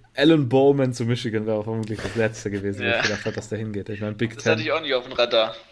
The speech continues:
Speaker 1: Ähm, aber kurz noch mal, also ich versteh's immer noch nicht.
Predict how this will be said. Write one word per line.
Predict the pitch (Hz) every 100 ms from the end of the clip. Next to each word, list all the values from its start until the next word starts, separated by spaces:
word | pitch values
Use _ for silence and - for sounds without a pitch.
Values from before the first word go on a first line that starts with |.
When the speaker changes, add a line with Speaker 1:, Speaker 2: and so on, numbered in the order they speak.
| - -
Speaker 1:
Ähm, | 117 110 107 107 110 - _ _ _ _ _ _ _ _ _ _ _ - _ -
aber | 117 117 110 - - - _ 131
kurz | - 127 120
noch | 110
mal, | 107 107
also | - 104 104
ich | 117
versteh's | - 113 117 110
immer | 107 107
noch | 101
nicht. | 104 -